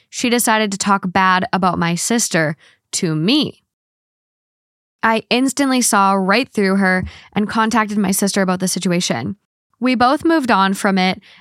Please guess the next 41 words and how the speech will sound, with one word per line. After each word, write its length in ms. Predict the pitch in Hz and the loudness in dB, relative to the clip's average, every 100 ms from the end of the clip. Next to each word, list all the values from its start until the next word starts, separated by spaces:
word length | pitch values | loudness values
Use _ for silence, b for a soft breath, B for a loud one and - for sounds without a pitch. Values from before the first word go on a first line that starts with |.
| B | B
and 240 | - 220 214 | -2 0 0
just 240 | 226 - | -2 -2
tried 220 | - 214 | 0 0
to 80 | 226 | 2
put 120 | 240 | 0
it 80 | 220 | 0
in 100 | 208 | 0
the 60 | 202 | 0
past 520 | 190 175 175 - - | 2 2 0 -4 -8
just 260 | 156 247 - | -2 0 0
so 120 | 269 | 0
we 180 | 240 214 | 0 -2
could 340 | - 196 190 - | -2 0 -2 -4
have 240 | - 202 190 | -6 -4 -2
a 40 | |
good 220 | 185 196 | -2 -4
time 320 | - 185 180 180 | -2 0 0 0
while 200 | 170 170 | 0 -2
she 160 | - | -2
was 140 | 170 - | -4 -2
here. 300 | 151 78 - b b b b b | -4 -4 -10 b b b b b
I 100 | 220 | 0
only 260 | 247 254 | 0 -2
see 180 | 214 226 | -2 0
her 160 | 214 202 | 0 0
once 380 | 196 196 190 | 0 0 0
a 40 | 185 | -2
year, 300 | 170 101 - b b b | -2 -6 -12 b b b
so 240 | - 233 | -2 0
it 60 | 220 | 0
was 180 | 220 | -2
very 340 | 202 220 233 254 | -2 -2 0 -2
important 400 | 240 202 202 190 | 0 0 -2 -4
for 120 | 190 | -2
me 200 | 185 185 | -2 -2
to 160 | - 196 | -2 -2
not 240 | 180 185 | 0 0
have 220 | 185 180 | -2 -4
problems 420 | - 175 170 170 - | -2 -2 0 -4 -4
between 320 | 175 - 120 | -6 -4 -4
us. 320 | 85 - | -4 -4